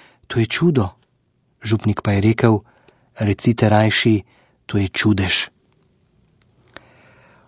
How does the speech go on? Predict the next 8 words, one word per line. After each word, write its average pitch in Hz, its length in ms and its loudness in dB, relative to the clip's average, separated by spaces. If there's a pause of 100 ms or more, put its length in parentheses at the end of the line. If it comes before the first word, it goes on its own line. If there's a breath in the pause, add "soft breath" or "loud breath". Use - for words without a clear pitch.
(140 soft breath)
Opirajoč 123 680 2
se 139 220 0
na 120 100 2
svojega 117 480 0
zvestega 110 580 0
vzornika 117 720 0
Janeza 104 500 0
Pertinaja, 113 840 2